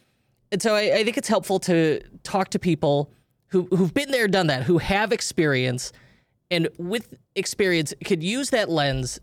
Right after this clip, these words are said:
to determine, all right, what are things I actually need to worry about right now? And so today in the show, we've brought someone who has been there, done that. Someone, uh, who I met at,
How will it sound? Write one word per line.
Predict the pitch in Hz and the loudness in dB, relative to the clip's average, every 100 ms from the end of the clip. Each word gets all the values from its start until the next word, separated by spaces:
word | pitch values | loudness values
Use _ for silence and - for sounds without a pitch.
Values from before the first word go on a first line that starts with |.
| - | -4
to | 156 | -2
determine, | 143 - 147 143 135 - _ _ 185 | 0 0 0 0 -2 -4 _ _ 0
all | |
right, | 160 143 | 0 0
what | 156 208 254 | 0 0 0
are | 285 | -2
things | - 202 180 | 0 0 2
I | 180 175 | -2 -2
actually | 180 202 - 202 | -4 -4 -2 -2
need | 180 180 | -2 -2
to | 185 | -4
worry | 196 262 | -4 -2
about | 202 147 131 | -2 -2 -4
right | 135 | -10
now? | - 117 180 _ _ _ _ _ _ _ | -12 -16 -20 _ _ _ _ _ _ _
And | 165 | -6
so | 190 | -4
today | 185 175 202 220 | -2 0 2 2
in | 247 | 2
the | 254 | 0
show, | - 147 135 135 165 - | 2 2 2 0 -2 -2
we've | 175 165 | -4 0
brought | 160 156 - | 0 0 0
someone | 160 143 147 | 0 2 2
who | 135 202 | 2 2
has | 226 262 220 | 2 2 0
been | 156 139 | 0 2
there, | 131 | 0
done | 123 131 127 | 0 -2 -4
that. | 185 - - - - _ | -8 -14 -20 -20 -20 _
Someone, | - 165 165 165 165 - | -4 0 2 0 -2 -2
uh, | 160 156 151 151 | 0 2 2 0
who | 139 | 2
I | 165 | 2
met | 160 170 - - _ _ _ | 2 -2 -4 -14 _ _ _
at, | 160 160 156 - - | -6 -4 -4 -8 -10